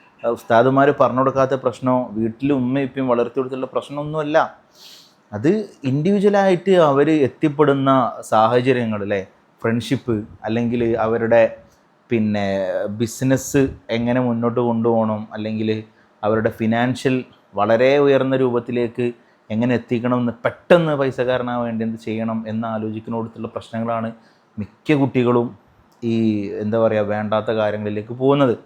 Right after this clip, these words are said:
അല്ലേ? നമ്മൾ കേട്ടു, നമ്മൾ ഏറ്റവും വേദനാജനകമായിട്ട് കേട്ട സംഭവമാണ് വെറും ഇരുപത്തി സംതിങ് വയസ്സുള്ളൊരു കുട്ടി, ഒരു, ഒരാൾ, ഒരു ചെറുപ്പക്കാരന് പിന്നെ വയ്യാത്ത ഉമ്മാൻ്റെ കഴുത്തറുത്ത് കൊന്നു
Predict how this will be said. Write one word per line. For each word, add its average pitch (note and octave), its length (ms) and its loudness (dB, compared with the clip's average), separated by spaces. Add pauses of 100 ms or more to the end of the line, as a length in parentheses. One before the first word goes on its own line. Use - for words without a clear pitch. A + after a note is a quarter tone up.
(580)
അല്ലേ? A#2+ 300 2 (200)
നമ്മൾ B2 220 2
കേട്ടു, C3 380 6 (160)
നമ്മൾ A2+ 200 0
ഏറ്റവും C#3 720 -2
വേദനാജനകമായിട്ട് C3 760 -2
കേട്ട B2+ 240 2
സംഭവമാണ് A#2+ 540 0 (400)
വെറും B2 300 2
ഇരുപത്തി A#2 760 -2
സംതിങ് B2 480 -4
വയസ്സുള്ളൊരു A#2+ 520 -2
കുട്ടി, A2+ 400 -6 (260)
ഒരു, B2 240 -4 (220)
ഒരാൾ, D#3+ 340 2
ഒരു C#3+ 140 0
ചെറുപ്പക്കാരന് C#3 760 0 (520)
പിന്നെ A2 560 -2 (220)
വയ്യാത്ത A#2 520 0
ഉമ്മാൻ്റെ A2+ 600 0 (440)
കഴുത്തറുത്ത് A2 600 -2
കൊന്നു G#2 400 -6